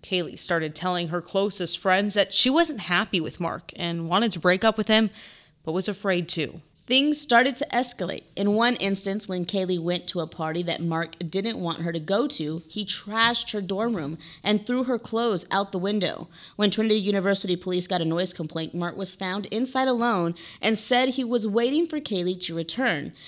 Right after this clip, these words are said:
Speaker 2: Because he wasn't a student and police noticed the damage to the room, he was told to leave.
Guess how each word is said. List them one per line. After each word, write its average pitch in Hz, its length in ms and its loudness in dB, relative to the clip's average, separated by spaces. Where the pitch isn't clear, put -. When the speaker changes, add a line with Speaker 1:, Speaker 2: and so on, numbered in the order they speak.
Speaker 2:
Because 185 280 -2
he 175 100 4
wasn't 190 420 4
a 156 40 0
student 165 460 -2
and 170 160 -4
police 175 340 -4
noticed 175 260 0
the 170 60 -4
damage 175 460 0
to - 60 -6
the 165 120 -4
room, 175 200 -2
he 175 100 -2
was 165 180 -2
told 220 300 -2
to 214 120 -4
leave. 196 420 -2